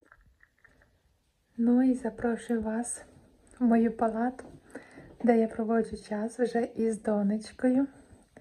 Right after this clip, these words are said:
Це наша дівчинка-краплиночка маленька. Ось така. Сьо там, сьо.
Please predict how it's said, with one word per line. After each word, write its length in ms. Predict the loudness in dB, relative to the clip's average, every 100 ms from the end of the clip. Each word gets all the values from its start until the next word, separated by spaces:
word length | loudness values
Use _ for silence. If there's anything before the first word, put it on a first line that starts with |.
| _ -20 -20 -20 -20 _ _ -20 _
Це 180 | 0 4
наша 380 | 4 4 0 -10 -10 -20 -20 -10 -6
дівчинка-краплиночка 1600 | -2 -4 0 2 2 0 -4 -4 -4 2 4 6 4 -2 -4
маленька. 680 | 0 2 2 2 2 -4 -10 _ _ _ -20 -20 -20 -20 -20 -18 -6
Ось 220 | -4 -4
така. 440 | -10 -10 -4 -4 -4
Сьо 340 | -4 2 2
там, 320 | 2 -2 -4 -4
сьо. 300 | -8 -6